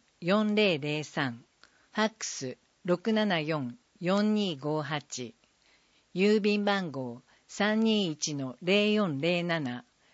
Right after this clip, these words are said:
松田新田町、百十六の一。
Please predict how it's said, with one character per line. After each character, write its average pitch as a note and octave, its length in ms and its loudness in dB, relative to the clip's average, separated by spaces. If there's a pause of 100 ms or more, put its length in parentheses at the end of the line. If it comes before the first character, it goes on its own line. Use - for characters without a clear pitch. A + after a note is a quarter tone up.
(300)
松 E3 280 -2
田 G3+ 120 4
新 G3+ 320 0
田 G3+ 260 0
町、 B2+ 460 -6 (340)
百 F3+ 340 0
十 G#3 240 2
六 G3+ 280 0
の C3 240 -6 (120)
一。 E3 540 -6